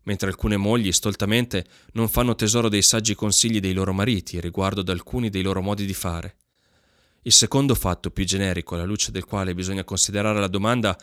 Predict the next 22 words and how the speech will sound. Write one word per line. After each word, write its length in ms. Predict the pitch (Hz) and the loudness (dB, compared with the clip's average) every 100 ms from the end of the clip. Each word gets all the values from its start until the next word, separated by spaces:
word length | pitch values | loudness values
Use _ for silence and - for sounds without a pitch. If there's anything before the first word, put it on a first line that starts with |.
| - - _ | -20 -20 _
è 80 | - | -2
la 140 | 113 | 2
larghezza 520 | 110 110 107 110 - 92 | 4 2 4 2 2 -4
e 40 | |
la 100 | 90 | -4
profondità 600 | 101 - 101 98 - 120 | -4 -4 -2 -2 -2 -2
dell'insegnamento 760 | 110 95 90 98 98 104 101 90 | 0 0 0 0 -2 -2 -2 -2
biblico 460 | 110 117 107 110 | 0 0 -2 -4
riguardo 400 | 95 92 92 95 | -4 -2 -2 -2
alla 80 | 92 | -2
sottomissione. 840 | - 92 - 95 - 90 85 92 _ _ _ _ _ _ _ _ _ - | -2 -4 -6 0 2 0 -4 -10 _ _ _ _ _ _ _ _ _ -4
La 140 | 110 | 0
Bibbia 240 | 123 131 104 | 2 2 4
descrive 400 | 92 - 101 98 | 2 2 2 2
i 80 | |
buoni 280 | 95 107 117 | 4 2 2
figli 340 | 92 113 117 101 | 0 0 2 0
come 200 | 101 95 | 0 0
sottomessi 520 | 101 - 98 98 98 | 0 -2 -2 0 0
ai 60 | |
loro 160 | 95 95 | -2 -2
genitori, 640 | 92 98 - 135 92 82 | -2 -4 0 0 0 -4